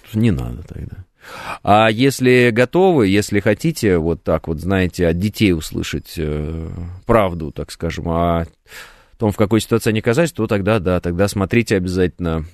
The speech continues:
Я думаю, что, э, многие такие вещи какие-то вам, может быть, откроются, может быть, вы ещё раз вспомните о них и так далее. А, в общем, ситуация, э, войны, она же, э, довольно похожа на ситуацию жизни. То есть это же жизнь,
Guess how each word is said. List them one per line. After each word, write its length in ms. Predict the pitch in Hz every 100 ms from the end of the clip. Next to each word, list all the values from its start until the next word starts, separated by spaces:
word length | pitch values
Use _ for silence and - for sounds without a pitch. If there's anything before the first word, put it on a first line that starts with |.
| -
Я 180 | 80 85
думаю, 280 | 92 90 87
что, 500 | - 87 85 85 - - 50 50 -
э, 40 | -
многие 520 | - 110 113 98 101 95
такие 320 | 87 92 80
вещи 400 | 110 - 98 87
какие-то 460 | 82 - 85 - 78
вам, 220 | 78 80 80
может 220 | 107 101
быть, 140 | 87 90
откроются, 580 | - 117 123 113 - 82
может 240 | 90 82
быть, 220 | 78 -
вы 140 | 87 73
ещё 340 | - - 110
раз 160 | 95 -
вспомните 480 | - 107 107 92
о 40 | 80
них 160 | 76
и 40 | 82
так 160 | 76
далее. 220 | - 78 - - - - - - -
А, 340 | 101 101 69 -
в 80 | 151
общем, 220 | 147 151
ситуация, 800 | 165 185 202 190 - 147 139 123
э, 40 | -
войны, 1080 | 110 113 104 92 - 104 139 160 208 226 -
она 300 | 123 151 170
же, 400 | 147 156 151 139
э, 320 | 110 113 110
довольно 640 | 104 98 107 123 156 156 156
похожа 400 | 143 - 170 147
на 140 | 139
ситуацию 560 | 147 143 151 147 156 156
жизни. 520 | 131 190 190 143 113
То 100 | 135
есть 120 | 151
это 140 | 147
же 160 | 147 143
жизнь, 420 | 147 240 123 80